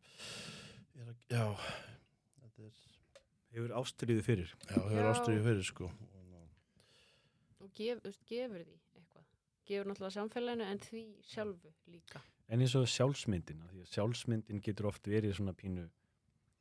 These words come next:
Speaker 2: já, bara brengluð oft á tíðum, kannski ekki rétt og, eh, og getur verið erfitt fyrir fólk að,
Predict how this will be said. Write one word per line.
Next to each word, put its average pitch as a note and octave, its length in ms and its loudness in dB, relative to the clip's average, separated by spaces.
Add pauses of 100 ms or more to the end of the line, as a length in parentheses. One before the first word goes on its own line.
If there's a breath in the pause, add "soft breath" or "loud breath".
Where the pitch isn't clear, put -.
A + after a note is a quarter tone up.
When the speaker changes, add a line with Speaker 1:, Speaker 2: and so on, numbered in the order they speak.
(460)
Speaker 2:
já, G#2 60 -6
bara A#2 200 6
brengluð C3+ 560 6
oft B2 160 0
á B2 40 4
tíðum, C#3 600 4
kannski A2+ 280 0
ekki A#2 160 2
rétt B2 540 0 (140)
og, G#2 320 -14 (100)
eh, G#2 180 -12 (560)
og F#2+ 100 -6
getur G2 160 -10
verið G2+ 200 -6
erfitt B2 360 2
fyrir A#2 180 2
fólk A#2+ 380 -4
að, G#2 160 0